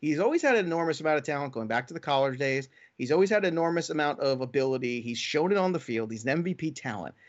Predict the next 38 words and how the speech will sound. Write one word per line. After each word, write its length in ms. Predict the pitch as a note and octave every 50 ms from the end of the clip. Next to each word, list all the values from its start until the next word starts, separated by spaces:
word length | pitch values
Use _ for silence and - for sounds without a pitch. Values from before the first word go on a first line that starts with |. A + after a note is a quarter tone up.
| - - _
But 100 | - F3
the 80 | F3 F#3
problem 240 | - A3 A3+ A3+ A3
is 100 | G3 F3
all 160 | F#3 F#3+ A3
the 100 | A3 A3
other 120 | G#3+ G#3
noise 260 | G3+ G3+ G3+ G3 F3 F3
always 160 | F3 E3 D3
gets 220 | C#3+ E3 D#3 D#3+
in 60 | E3
his 100 | D#3 B2+
head 200 | C#3+ C#3+ C#3+ C#3+
and 60 | C#3 C3+
all 140 | C3+ D3+
the 140 | D#3 D#3 D3+
extracurricular 680 | D3 C#3+ - - C3 - D3+ C#3+ C3+ C3+ B2+ C3 B2 A#2
things. 380 | - C#3 B2+ A2 F2 D#2 - - - - - _ _ _ _ -
He's 180 | F#3+ A3+ C4
on 120 | D4 D4 C#4
a 40 | B3+
one-year 380 | A3+ A#3 A3+ A3 G#3 G3+ F#3+
deal 260 | D#3+ E3 F3 F3 E3
where 100 | D3+ D3
he 180 | C#3 E3 F#3 F#3+
is 100 | F3+ D3
going 320 | C3+ E3 E3+ E3+ D#3+ D#3
to, 120 | - E3 D#3+
at 220 | F3 D#3 C#3 B2
best, 320 | D#3 D#3 E3 F3+ - - -
make 300 | C#3 D3+ D3 C3+ - -
as 140 | - C#3+ A#2+
much 240 | C#3+ D3 D3+ D3+ D3+
as 120 | C#3 C3+
Teddy 260 | - - D3+ D3 D3 C#3
Bridgewater 640 | - B2 C3 C#3 C3 C#3+ D3+ D#3 E3 F3+ F3+ F#3 F#3
this 200 | - F#3 F#3 -
year, 260 | G3 F#3+ G3 G#3+ A#3